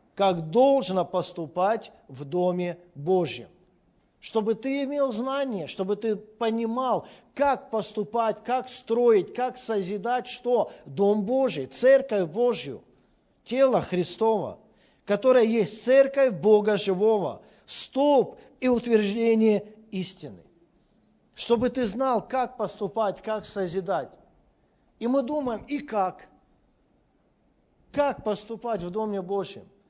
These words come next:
Как созидать Церковь Божью? Как созидать тело Христово?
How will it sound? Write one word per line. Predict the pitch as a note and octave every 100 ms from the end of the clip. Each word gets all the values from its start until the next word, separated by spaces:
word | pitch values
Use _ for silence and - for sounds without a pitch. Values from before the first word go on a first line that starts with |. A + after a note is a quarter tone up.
| _ _ -
Как | C#4 C#4
созидать | - A3+ G3 A3+ A#3 B3 -
Церковь | - C4 C4 G3+ D#3
Божью? | E3 A#3 A#3 D#3+
Как | D3 C4 C#4 G#3 - -
созидать | - - G3+ G#3 A3 B3 A3+
тело | - A#3 G#3+
Христово? | - G3 E3+ - A3 F3+ G2+